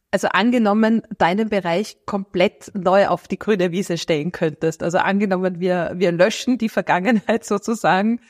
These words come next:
und du könntest, äh, deinen Bereich komplett auf die grüne Wiese stellen, wie würdest du denn dann Custom Experience gestalten oder was, was würdest du tun?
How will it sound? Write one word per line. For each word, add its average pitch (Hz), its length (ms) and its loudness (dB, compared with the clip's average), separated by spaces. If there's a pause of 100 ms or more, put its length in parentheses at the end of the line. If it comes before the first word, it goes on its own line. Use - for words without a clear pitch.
(280)
und 208 220 -2
du 196 60 0
könntest, 190 560 0
äh, 165 260 2
deinen 170 340 2
Bereich 175 500 0
komplett 190 480 0
auf 185 120 -6
die 196 120 -6
grüne 175 340 -2
Wiese 180 460 0 (100)
stellen, 151 500 -4 (280)
wie 185 200 -4
würdest 277 320 2
du - 40 -6
denn 185 240 2
dann 196 180 4 (120)
Custom 170 380 -2
Experience 170 840 0 (640)
gestalten 180 880 0
oder 170 280 -2
was, - 320 -4 (280)
was 208 280 0
würdest 285 300 -2
du 247 60 -4
tun? 190 400 0